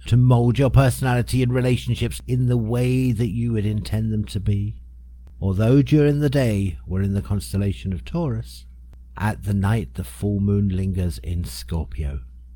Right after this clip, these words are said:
Hence the energy and magic of Scorpio is available for your sorcery. Invoke the powers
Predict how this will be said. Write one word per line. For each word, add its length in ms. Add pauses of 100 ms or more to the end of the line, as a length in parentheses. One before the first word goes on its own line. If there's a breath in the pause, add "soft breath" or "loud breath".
(400)
Hence 360
the 160
energy 400
and 120
magic 340
of 100
Scorpio 580
is 140
available 500
for 140
your 140
sorcery. 640
Invoke 480
the 80
powers 580